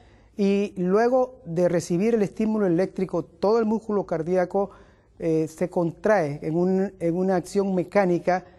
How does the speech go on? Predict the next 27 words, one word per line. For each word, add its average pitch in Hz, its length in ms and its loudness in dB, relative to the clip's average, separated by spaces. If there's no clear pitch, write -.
permitiendo 185 560 0
la 185 100 2
expulsión 165 520 -4
de 156 80 0
la 139 100 -2
sangre. 120 480 -4
Esto 202 440 2
es 208 260 -2
algo 190 420 2
que - 100 -2
el 170 100 0
corazón 170 420 0
realiza 185 640 0
incesantemente 190 1300 0
y 208 160 0
que 185 480 2
mientras 175 680 0
el, 160 640 0
la, 170 180 0
la 170 160 0
estructura 233 580 0
cardíaca 170 680 2
se 165 100 -4
encuentre 156 1000 -2
en 143 420 -8
buen 196 280 0
estado, 214 500 2